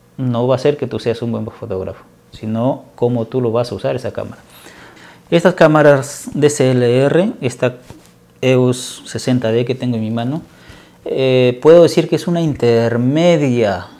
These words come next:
no por la que vimos acá, que es el puente para llegar a esta, sino que esta es una intermedia a las profesionales, ¿no? Una semiprofesional. ¿Por qué? Porque hay elementos que de repente todavía te limitan para poder hacer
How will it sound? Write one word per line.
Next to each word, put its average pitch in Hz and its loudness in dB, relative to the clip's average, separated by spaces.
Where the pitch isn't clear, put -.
no 131 2
por 139 4
la 123 6
que 123 -2
vimos 131 0
acá, 123 2
que 113 -2
es 113 -6
el 110 -4
puente 131 -2
para 107 -4
llegar 104 -4
a 113 0
esta, 135 -4
sino 139 0
que 139 0
esta 143 0
es 147 -4
una 151 -2
intermedia 135 -2
a - -2
las 110 -2
profesionales, 107 -4
¿no? 120 -14
Una 113 -2
semiprofesional. 113 -4
¿Por 127 0
qué? 165 4
Porque 123 -2
hay 143 2
elementos 143 0
que 139 -4
de 127 -2
repente 127 -2
todavía 127 -2
te 123 -2
limitan 120 -2
para 107 -6
poder 117 -2
hacer 117 -4